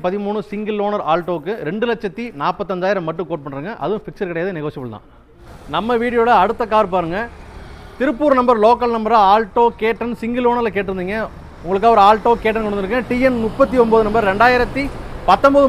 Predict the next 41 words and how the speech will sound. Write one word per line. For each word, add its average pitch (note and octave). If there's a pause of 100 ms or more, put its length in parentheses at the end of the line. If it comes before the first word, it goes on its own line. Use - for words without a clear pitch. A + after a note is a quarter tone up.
மாடல் B3+
வி A#3 (100)
எக்ஸ் B3+
வேரியண்ட்டுங்க. A3 (100)
பெட்ரோல் A#3+
சிங்கிள் B3+
ஓனர் A#3
இருக்கு. G3+ (140)
நாற்பதாயிரம் A3
கிலோமீட்டர் A3+
கம்பெனி G3+
சர்வீஸ் G3
ரெக்கார்டோட F#3
இருக்கு. F3+
வண்டி G#3
வந்து G#3
பாத்தீங்கன்னா, F#3
ரீபெயிண்ட்லாம் F#3+
கிடையாது, F3 (120)
பக்கா F3
ஒரிஜினாலிட்டியா D#3+
இருக்கும். E3 (440)
இந்த A#3
வண்டி A#3+ (100)
ஆப்ஷன்ஸ் A#3
உங்களுக்கு A3+
ஃபாக் G#3+
லாம்ப்ஸ் A3+
வந்துருங்க. G3+
அதே G3+
மாதிரி G#3+
பவர் G3
விண்டோ, G3+
ஏ F#3
சி, G#3+ (100)
பவர் F3+
ஸ்டீரிங், F#3 (440)
ரிவர்ஸ் G#3+
பார்க்கிங் G3+
சென்சார் G3
எல்லாமே F#3